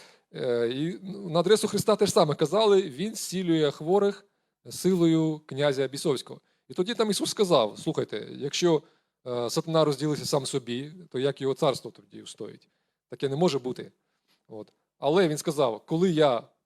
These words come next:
Матфія дванадцять двадцять вісім, е, «Коли ж я Божим Духом виганяю бісів, то прийшло до вас Царство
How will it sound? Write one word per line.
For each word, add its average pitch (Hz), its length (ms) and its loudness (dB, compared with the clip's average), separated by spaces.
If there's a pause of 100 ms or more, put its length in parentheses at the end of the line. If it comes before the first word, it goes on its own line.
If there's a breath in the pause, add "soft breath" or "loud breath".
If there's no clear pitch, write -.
(160)
Матфія 160 320 0
дванадцять 143 360 0
двадцять 147 240 -2
вісім, 104 320 -10 (1200)
е, 117 140 -8
«Коли 190 320 2
ж 151 120 2
я 147 180 4
Божим 147 520 2
Духом 165 440 0 (120)
виганяю 143 520 0
бісів, 160 520 -6 (600)
то 160 220 4
прийшло 143 560 0
до 139 120 2
вас 131 360 -2 (260)
Царство 127 640 -4